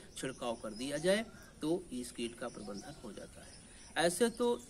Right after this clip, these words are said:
जैविक विधियों से भी, अ, जो ये मेज का सूट बोरर है, इसका प्रबंधन किया जाता है। बाजार में बहुत से, अ, जैविक उत्पाद हैं, जिसमें से Beauveria bassiana है, Metarhizium anislopi है,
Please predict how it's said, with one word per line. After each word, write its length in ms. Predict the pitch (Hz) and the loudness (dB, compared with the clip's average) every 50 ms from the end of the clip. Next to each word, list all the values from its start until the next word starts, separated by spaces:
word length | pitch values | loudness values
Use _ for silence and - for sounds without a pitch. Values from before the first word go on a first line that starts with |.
| - 127 | -10 -2
जैविक 400 | 139 151 156 160 160 202 190 - | 0 2 2 4 4 2 2 4
विधियों 340 | 170 185 156 160 170 185 190 | 2 2 6 8 8 8 8
से 200 | 185 - 185 180 | 8 6 6 6
भी, 220 | 175 170 196 202 202 | 6 6 4 2 2
अ, 60 | 202 - - - - - 127 127 131 127 127 127 123 123 120 120 113 113 113 117 117 | 0 -4 -12 -14 -12 -8 -6 -4 -4 -2 -2 -2 -4 -4 -4 -4 -4 -6 -6 -6 -6
जो 240 | 120 117 117 117 117 120 | -6 -4 -4 -4 -4 -4
ये 280 | 120 120 120 117 113 - - - - - - - - - - | -4 -4 -4 -6 -8 -10 -10 -10 -10 -10 -12 -12 -12 -10 -8
मेज 500 | 104 - - 127 131 135 143 147 147 - | -8 -6 -4 -2 0 0 0 0 -2 0
का 300 | - 151 135 135 135 - - - - - - - | 4 6 8 8 6 4 2 -4 -10 -10 -2 2
सूट 160 | 190 208 208 | 4 4 4
बोरर 320 | 170 160 165 160 160 160 160 | 6 6 8 8 10 8 8
है, 100 | 165 160 | 6 6
इसका 240 | 156 - - 147 | 4 4 4 4
प्रबंधन 420 | 135 139 135 131 131 127 123 151 151 | 4 2 0 0 -2 -2 -2 -2 -4
किया 260 | - - 143 147 143 | -2 -2 0 0 0
जाता 300 | 135 123 120 - - 123 | 0 -2 -4 -4 -6 -6
है। 300 | - - 180 - - - - - - - - - | -6 -6 -10 -12 -12 -16 -18 -18 -18 -18 -12 -4
बाजार 400 | 120 135 135 135 151 147 156 165 | 0 0 2 4 4 4 4 4
में 220 | 170 170 175 170 170 | 4 6 4 4 4
बहुत 280 | - 131 - 165 165 | 2 2 2 2 2
से, 360 | - - - 170 165 165 165 160 | 2 0 2 4 6 6 6 6
अ, 380 | - - - - - - - | 6 4 4 4 4 2 2
जैविक 460 | 120 117 131 131 135 135 147 143 - | 0 0 0 0 0 0 -2 -4 -4
उत्पाद 400 | 135 123 - - 131 131 143 143 | -6 -6 -2 2 4 4 4 4
हैं, 220 | 139 135 151 156 139 | 2 -2 -4 -2 -2
जिसमें 280 | 123 120 - 135 135 | -4 -6 -6 -6 -6
से 140 | 123 - 131 | -4 -4 -4
Beauveria 520 | 123 127 123 123 123 120 123 131 127 123 120 | -4 -2 -2 -2 -2 -2 -2 -2 -2 -2 -2
bassiana 560 | 123 120 - 120 123 120 123 131 135 127 123 | -4 -4 -4 -4 -4 -2 -2 0 -2 -2 0
है, 160 | 127 127 127 | 0 -2 -2
Metarhizium 640 | 120 117 117 120 117 117 113 113 123 127 123 123 120 | -2 -4 -4 -4 -4 -4 -4 -4 -4 -4 -2 -2 -4
anislopi 600 | 120 120 117 - 113 117 117 - - 139 135 120 | -4 -6 -6 -6 -8 -8 -8 -6 -4 -4 -4 -2
है, 180 | 120 123 127 | -2 -4 -4